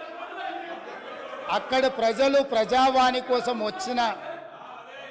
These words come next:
ప్రజలు ఇస్తున్న విజ్ఞప్తులను తీసుకుంటుంటే అక్కడ ఉన్న ఇనుప కంచెలను పగలగొట్టి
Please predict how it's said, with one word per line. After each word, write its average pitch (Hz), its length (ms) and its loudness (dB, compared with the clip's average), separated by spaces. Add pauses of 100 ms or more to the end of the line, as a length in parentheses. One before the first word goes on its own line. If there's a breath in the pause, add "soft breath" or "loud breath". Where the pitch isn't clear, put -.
(200)
ప్రజలు 233 440 4
ఇస్తున్న 262 640 2
విజ్ఞప్తులను 254 920 2
తీసుకుంటుంటే 233 880 -2 (1080)
అక్కడ 254 380 2
ఉన్న 254 340 2 (1000)
ఇనుప 247 400 2
కంచెలను 262 680 2
పగలగొట్టి 240 800 4